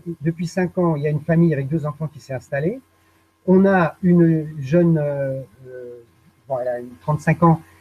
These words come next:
qui habite l'habitaire que je vous ai montré, la maison en paille, là. On vient de manger ce midi avec ses parents, euh, avec elle. Euh, et on va accueillir, euh, d'autres personnes, un autre couple, euh,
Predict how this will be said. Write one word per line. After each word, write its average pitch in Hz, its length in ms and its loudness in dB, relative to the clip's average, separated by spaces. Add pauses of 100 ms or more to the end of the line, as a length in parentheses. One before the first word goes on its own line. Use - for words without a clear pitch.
(140)
qui 175 140 6
habite 170 380 4
l'habitaire 156 800 4 (120)
que 143 220 0
je 123 120 -4
vous 143 140 -2
ai - 20 4
montré, 139 300 0
la 127 120 2
maison 127 260 -4
en 123 60 -4
paille, 196 280 -2
là. 180 220 -2 (480)
On 143 60 -6
vient 170 160 6
de 165 60 6
manger 151 400 2
ce 156 140 -2
midi 156 320 6
avec 135 180 -2
ses - 120 -8
parents, 151 520 -2
euh, 117 220 -4
avec 127 260 -8
elle. 208 200 2 (800)
Euh, 156 220 6
et 214 300 2
on 175 120 6
va 170 120 6
accueillir, 170 500 4
euh, 147 280 2
d'autres 143 320 0
personnes, 180 480 0
un 160 140 4
autre 196 240 0
couple, 175 480 -6
euh, 139 320 -4